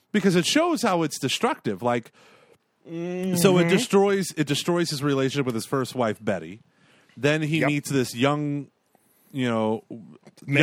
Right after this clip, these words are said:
Speaker 1: younger, hotter model, you know,
Speaker 2: Well,
Speaker 1: woman.
Speaker 2: and he,
Speaker 1: and
Speaker 2: like, hurt a couple people along the way to
Speaker 1: Yeah.
Speaker 2: that.
Speaker 1: Yeah. And then
Speaker 2: Yeah.
Speaker 1: he's with, uh, Megan and loves Megan. And you think, like, "Oh, this is a new start, a new
Speaker 2: He
Speaker 1: chance
Speaker 2: thinks, yeah.
Speaker 1: for him."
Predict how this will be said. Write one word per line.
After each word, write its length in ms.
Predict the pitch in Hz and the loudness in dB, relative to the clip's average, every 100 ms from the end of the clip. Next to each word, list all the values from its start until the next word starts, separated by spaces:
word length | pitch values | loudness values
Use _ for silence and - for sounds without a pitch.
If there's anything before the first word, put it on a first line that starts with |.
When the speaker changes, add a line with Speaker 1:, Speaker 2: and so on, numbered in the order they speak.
| 160 | 4
Speaker 1:
younger, 180 | 160 147 | 2 2
hotter 500 | 147 143 139 131 127 | 2 2 2 0 0
model, 720 | 135 131 127 123 123 120 123 127 | 0 0 2 2 2 0 -2 -2
you 120 | 127 | 0
know, 80 | 120 | 2
Speaker 2:
Well, 200 | 113 - | 4 4
Speaker 1:
woman. 140 | 127 | 2
Speaker 2:
and 80 | 120 | 2
he, 100 | 120 | 0
Speaker 1:
and 60 | 180 | 2
Speaker 2:
like, 220 | 175 151 | 0 -2
hurt 380 | - - 185 185 | -6 -2 0 0
a 40 | 175 | -4
couple 260 | 165 151 | -4 -4
people 680 | - 165 - 123 113 110 - _ - | -4 -4 -2 -4 -4 -6 -12 _ -2
along 380 | 156 143 139 123 | 0 0 -2 -2
the 80 | |
way 140 | 113 120 | 0 4
to 60 | |
Speaker 1:
Yeah. 180 | 139 113 | 4 4
Speaker 2:
that. 160 | 87 - _ - | -2 -10 _ 0
Speaker 1:
Yeah. 260 | 147 120 113 | 2 4 2
And 180 | 135 151 | 0 2
then 300 | 180 202 151 | 2 2 0
Speaker 2:
Yeah. 180 | 117 101 | -2 -4
Speaker 1:
he's 360 | - 156 147 127 | -8 -4 -4 -2
with, 440 | 139 139 127 - _ _ - | -2 -2 -4 -14 _ _ -4
uh, 440 | 123 120 117 117 - | 0 2 2 -2 -2
Megan 520 | 131 135 104 101 117 _ _ _ _ - | -2 -2 -2 -6 -8 _ _ _ _ -6
and 440 | 139 135 131 123 120 _ | -2 0 0 -4 -10 _
loves 380 | 147 147 175 147 | -2 2 2 2
Megan. 220 | 160 156 160 | 0 0 0
And 140 | 160 | 0
you 120 | 160 | 2
think, 360 | 156 - 302 208 | 0 0 0 2
like, 240 | 160 135 - | 2 0 -2
"Oh, 160 | 165 127 | -2 0
this 200 | 156 170 | -4 -2
is 120 | 143 | -2
a 80 | 127 | 0
new 240 | 131 175 | 0 0
start, 340 | - 147 143 127 | 0 0 0 -2
a 80 | |
new 200 | 110 127 170 | -4 -2 0
Speaker 2:
He 80 | |
Speaker 1:
chance 180 | 127 170 | 0 2
Speaker 2:
thinks, 140 | 135 131 | 0 2
yeah. 120 | 147 | 2
Speaker 1:
for 60 | 127 | 2
him." 260 | 131 127 | 0 -2